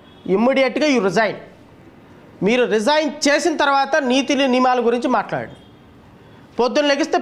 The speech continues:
పొలిటికల్ డిబేట్లకు వెళ్తారు, పొద్దున్న లెగిస్తే, పొద్దున్న లెగిస్తే పొలిటికల్ డిబేట్లకు వెళ్తారు, పొద్దున్న లెగిస్తే ప్రతిపక్ష నాయకుల మీద మాట్లాడతారు, పొద్దున్న లెగిస్తే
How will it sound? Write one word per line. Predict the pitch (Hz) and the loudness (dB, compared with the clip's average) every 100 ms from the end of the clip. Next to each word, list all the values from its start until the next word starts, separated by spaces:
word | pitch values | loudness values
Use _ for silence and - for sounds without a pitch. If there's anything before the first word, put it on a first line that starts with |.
| 294 | 0
పొలిటికల్ | 285 285 311 269 | -2 0 0 2
డిబేట్లకు | 262 233 240 | 0 0 -2
వెళ్తారు, | 226 190 147 175 320 - - - - - - - - | -2 -2 -4 -6 -8 -18 -20 -20 -20 -20 -20 -10 -4
పొద్దున్న | 254 311 294 | -2 0 0
లెగిస్తే, | 285 320 - 339 294 196 - - - - - - - - - - - - - - - - - - - - - - - - - - - - - - - - - - | 0 -2 0 0 0 -4 -12 -20 -20 -20 -20 -20 -20 -20 -20 -20 -20 -20 -20 -20 -20 -20 -20 -20 -20 -20 -20 -20 -20 -20 -20 -20 -20 -20 -20 -20 -20 -20 -14 -4
పొద్దున్న | 214 302 302 | -2 2 2
లెగిస్తే | 294 302 349 | 0 0 0
పొలిటికల్ | 294 302 339 294 | 2 0 0 0
డిబేట్లకు | 294 277 247 226 | 0 0 0 -2
వెళ్తారు, | 180 160 208 - - - - - - 220 | 0 -2 -2 -4 -12 -20 -20 -20 -6 -4
పొద్దున్న | 233 311 294 | 0 0 0
లెగిస్తే | 285 330 339 311 269 - - | 0 -2 0 0 -2 -10 -8
ప్రతిపక్ష | 214 254 339 311 | -8 -4 -2 0
నాయకుల | 269 277 277 | 0 0 0
మీద | 254 226 | 0 0
మాట్లాడతారు, | 208 - 170 160 165 254 294 - - - - | -2 -2 -4 -2 -2 -2 -6 -18 -20 -8 -4
పొద్దున్న | 233 311 294 | 0 2 0
లెగిస్తే | 277 311 349 | 0 -2 0